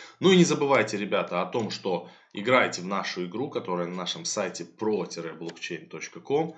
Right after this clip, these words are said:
Вы можете там тоже найти и выиграть ценные призы. Поэтому, пожалуйста, подписывайтесь на канал, делитесь, э, нашей любой информацией, нашими социальными сетями. И подписывайтесь, соответственно, вот здесь на ваших экранах видно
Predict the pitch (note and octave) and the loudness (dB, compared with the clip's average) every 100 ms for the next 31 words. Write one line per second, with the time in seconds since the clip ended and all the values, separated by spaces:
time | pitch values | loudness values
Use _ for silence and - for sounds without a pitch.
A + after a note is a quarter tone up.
0 | - - - _ _ F2 F2 G2 G2 F2 | -18 -20 -20 _ _ -8 -6 -4 -4 -6
1 | F2 - F2 E2+ F2 - D#2+ D#2+ - E2 | -8 -6 -6 -6 -10 -10 -12 -12 -14 -12
2 | E2 E2 E2+ E2+ - - E2+ E2 - - | -12 -10 -10 -10 -12 -12 -12 -12 -14 -12
3 | F2 E2 D#2+ - E2+ E2+ E2+ E2+ E2+ E2+ | -12 -12 -14 -10 -8 -8 -8 -10 -12 -14
4 | D#2+ F2+ F#2 - - G#2 - A#2+ - F2+ | -10 -6 -6 -6 -8 -8 -6 -4 -4 -6
5 | - G#2 G2 A#2+ D3+ C#3+ G2+ G2+ G#2 - | -8 -8 -6 -2 0 0 -2 -6 -6 -8
6 | - - D#2+ D#2+ D#2+ D#2+ E2 F#2+ F#2+ - | -10 -12 -12 -14 -14 -12 -6 -2 -2 -4
7 | E2 F2 F#2+ F2 - E2+ G#2 C#3+ - F#2+ | -6 -6 -6 -6 -6 -6 -2 -2 -4 -6
8 | F2+ F2+ E2+ F2 - F2+ F2 E2 E2 - | -6 -6 -8 -10 -10 -10 -10 -10 -12 -10
9 | B2+ C3 - - - - D#3+ C3 B2 A#2+ | -12 -12 -18 -20 -16 -2 0 2 0 -2
10 | D3 A#2 G2 F#2+ - F#2+ - B2 - F2+ | -4 -2 -2 -4 -2 -2 -2 -6 -4 -6
11 | F2+ G2 - F#2 F#2 F2+ F2 E2+ - G#2+ | -4 -8 -10 -8 -6 -4 -6 -10 -6 -4
12 | F2+ F2 F#2+ G2+ F2 E2 | -4 -6 -8 -8 -6 -10